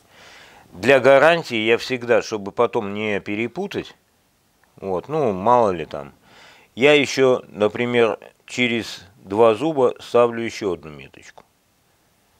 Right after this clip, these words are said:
Вот. Вот ставлю метки. Всё, и даю высохнуть.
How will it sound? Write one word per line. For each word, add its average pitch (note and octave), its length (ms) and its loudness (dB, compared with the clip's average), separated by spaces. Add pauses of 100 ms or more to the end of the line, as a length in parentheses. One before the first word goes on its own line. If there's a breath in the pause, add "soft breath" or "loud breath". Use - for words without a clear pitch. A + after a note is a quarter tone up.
(300)
Вот. - 420 -12 (800)
Вот A2 220 -2
ставлю G#2+ 400 2
метки. F#2 420 -8 (640 soft breath)
Всё, A2 220 2
и F#2+ 80 4
даю G#2+ 320 4
высохнуть. - 600 -10